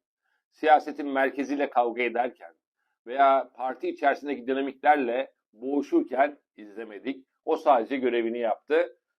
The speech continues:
ve İstanbul'u ve İstanbulluyu hak ettiği seviyeye çıkarttı aslında. Dolayısıyla önümüzdeki dönemde ak Parti profil belirlerken İstanbul'da birazcık Kadir Topbaş vari bir,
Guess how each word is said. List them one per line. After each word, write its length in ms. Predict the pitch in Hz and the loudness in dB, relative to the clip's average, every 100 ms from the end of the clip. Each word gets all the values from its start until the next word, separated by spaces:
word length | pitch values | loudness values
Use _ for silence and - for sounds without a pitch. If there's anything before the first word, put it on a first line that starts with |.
| _ | _
ve 280 | - 135 131 | 0 0 0
İstanbul'u 720 | 135 - - 147 143 113 131 | -6 -8 2 2 2 -2 -2
ve 80 | 143 | -2
İstanbulluyu 640 | 123 - 151 131 120 127 143 | -2 0 0 0 -8 -4 -6
hak 280 | 120 113 | -6 -10
ettiği 400 | 131 131 - 143 | -10 -10 -12 -12
seviyeye 480 | 156 127 123 123 117 | -6 -2 0 0 0
çıkarttı 440 | - - 101 - 98 | -4 -6 -6 -6 -14
aslında. 640 | 98 _ 101 107 139 - _ _ _ - | -14 _ -20 -6 -6 -6 _ _ _ -4
Dolayısıyla 500 | 165 175 165 156 160 | 0 2 0 0 -2
önümüzdeki 480 | 156 147 156 - 160 | -2 -4 -6 -4 -4
dönemde 580 | 139 123 127 156 165 - _ _ _ _ | -2 -2 -4 -6 -6 -10 _ _ _ _
ak 300 | - 170 - | -2 -2 0
Parti 340 | 160 147 165 - | 2 2 0 -8
profil 380 | 143 143 175 | -4 -4 -2
belirlerken 640 | 156 147 151 165 143 113 98 _ _ _ | -2 -2 0 2 0 -4 -12 _ _ _
İstanbul'da 880 | - - 135 123 113 104 143 170 - _ _ _ - | -18 0 2 2 -4 -2 0 0 -4 _ _ _ -4
birazcık 500 | 120 131 113 143 - | 2 2 0 -8 -8
Kadir 260 | 120 131 | -6 -4
Topbaş 460 | 131 127 - 143 120 | -2 -2 2 0 0
vari 360 | 123 123 135 117 | -4 -4 -4 -6
bir, 220 | 123 | -8